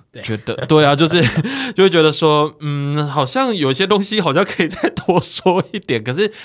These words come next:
Speaker 2: 他们也已经尽力了，就是你会很明显的感觉到就是在那里，
Speaker 1: 对。
Speaker 2: 但你跟他讲说，诶，其实有更多的东西要读，或者说你甚至可能要更广泛的了解整个国际时事的变化，但是有一些学生他们就不一定真的可以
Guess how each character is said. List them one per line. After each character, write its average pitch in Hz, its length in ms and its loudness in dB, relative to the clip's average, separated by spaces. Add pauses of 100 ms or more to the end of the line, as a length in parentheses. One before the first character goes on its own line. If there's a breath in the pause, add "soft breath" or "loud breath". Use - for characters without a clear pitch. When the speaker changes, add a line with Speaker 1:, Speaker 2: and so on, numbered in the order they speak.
(300 loud breath)
Speaker 2:
他 175 80 -4
们 160 100 0
也 127 140 2
已 - 20 -2
经 110 160 -6
尽 98 280 -10
力 90 180 -12
了， 76 240 -14
就 165 100 -6
是 165 100 -4
你 139 120 -2
会 160 240 -2
很 131 120 -4
明 120 200 -6
显 127 120 -6
的 113 80 -6
感 101 200 -10
觉 98 180 -10
到 123 140 -4
就 123 100 -10
是 120 120 -10
在 117 220 -6
那 117 180 -4
里， 98 80 -8
Speaker 1:
对。 92 40 -12
Speaker 2:
但 175 300 -2
你 123 80 -2
跟 143 120 -2
他 156 100 0
讲 120 180 -2
说， 135 220 -2
诶， 170 140 -4
其 185 140 -8
实 151 140 -8
有 113 100 -2
更 139 220 -2
多 127 160 -2
的 117 80 -2
东 120 160 -6
西 123 100 -4
要 127 100 2
读， 117 200 -4
或 156 100 0
者 165 60 0
说 160 180 -4
你 127 80 -2
甚 160 200 -4
至 160 120 -2
可 127 140 -6
能 104 100 -8
要 139 140 -2
更 151 200 -2 (280 loud breath)
广 104 260 -4
泛 143 300 -2
的 117 160 -2
了 107 220 -4
解 104 260 -8
整 98 160 -12
个 104 80 -8
国 104 200 -8
际 123 200 -6
时 95 220 -8
事 113 200 -8
的 92 100 -8
变 90 260 -10
化， 104 180 -4
但 170 120 -2
是 185 180 -4
有 123 120 -2
一 110 40 -6
些 131 160 -4
学 113 280 -6
生 120 200 -6
他 127 100 -6
们 120 140 -4
就 135 160 -4
不 180 200 -2
一 139 60 -2
定 160 160 -4
真 131 140 -6
的 120 100 -2
可 120 140 -8
以 110 260 -6